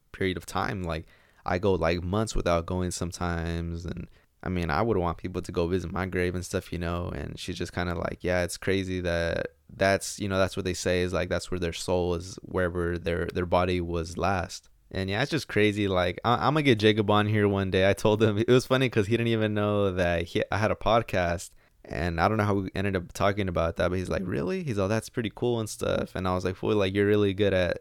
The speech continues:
<laughs> not, not that his voice is, like, really freaking good or nothing like that, but I was like, "Dude, you're good at explaining something." And I feel like,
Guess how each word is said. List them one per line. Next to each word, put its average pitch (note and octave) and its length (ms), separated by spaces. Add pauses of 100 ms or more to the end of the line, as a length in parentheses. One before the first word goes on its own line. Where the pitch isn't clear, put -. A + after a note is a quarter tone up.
(220)
<laughs> - 240
not, - 320
not B2+ 300
that A#2+ 160
his A2+ 180
voice A2+ 340
is, A2 140
like, G2 240
really G#2+ 320
freaking G#2 340
good G#2 240
or G2 140
nothing G2 260
like F#2 160
that, F#2 200
but F2+ 80
I - 40
was F2+ 60
like, F#2 100
"Dude, G#2 120
you're G2+ 120
good F#2+ 400 (400)
at F2+ 140
explaining F#2 800
something." F2 520
And - 240 (540)
I F#2 60
feel G2+ 240
like, F2 280